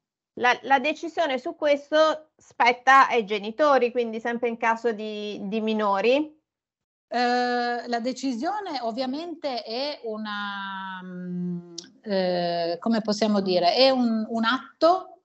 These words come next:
Speaker 2: che, eh, sottostà al consenso informato.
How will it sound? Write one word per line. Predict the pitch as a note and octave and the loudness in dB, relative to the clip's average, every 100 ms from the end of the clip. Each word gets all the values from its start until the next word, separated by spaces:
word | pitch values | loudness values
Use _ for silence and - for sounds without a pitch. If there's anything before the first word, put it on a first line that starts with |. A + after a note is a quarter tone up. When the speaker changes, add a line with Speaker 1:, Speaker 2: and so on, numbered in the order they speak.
| _ _ _ _ _ _ _ | _ _ _ _ _ _ _
Speaker 2:
che, | - B3+ C#4+ D#4 - - | -2 0 0 -2 -6 -12
eh, | A3+ G#3+ G#3+ G#3 | -8 -6 -4 -6
sottostà | G#3 G#3 A3+ A3+ - C4 D4 - | -8 -10 -8 -10 -6 -4 -4 -6
al | A3+ | -8
consenso | C4+ C#4 C4+ F#3+ F#3+ G#3 | -6 -6 -6 -10 -8 -8
informato. | G#3 G3+ F3 D3+ D3 D3 D#3+ D#3+ | -6 -6 -8 -8 -10 -8 -10 -10